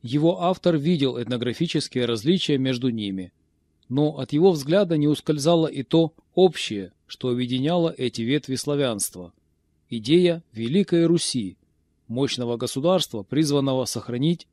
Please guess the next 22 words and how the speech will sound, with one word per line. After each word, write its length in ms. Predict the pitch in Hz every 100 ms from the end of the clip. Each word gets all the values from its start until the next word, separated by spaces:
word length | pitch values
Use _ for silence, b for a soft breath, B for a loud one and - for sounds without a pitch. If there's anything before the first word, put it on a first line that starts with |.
| _ -
свет 340 | - 127 165
православной 680 | 131 117 107 131 147 147 147
веры, 420 | 147 143 104 85 _ _ _ _ _
что 200 | - 120
стало 300 | - 135 131
ясно 400 | 123 170 165 135
ещё 360 | 123 - 151
со 160 | 143 123
времён 440 | 113 117 165 175 - _ _
старца 480 | - 156 165 - 156
Филофея, 800 | - 156 151 135 120 101 90 - _ _ _ _
обращавшегося 960 | 113 113 117 151 147 - 123 110 117 107 -
в 60 |
шестнадцатом 640 | - 120 127 117 117 113
веке 440 | 113 147 170 160 156 _ _ _
к 80 | -
великому 460 | 120 170 160 151
князю 420 | 135 127 139 131 143
Московскому, 840 | 156 - 160 123 - 107 95 90 _ _ _
отцу 400 | 110 - 156 156
Ивана 340 | 117 123 135
Грозного, 640 | 120 120 110 90 92 90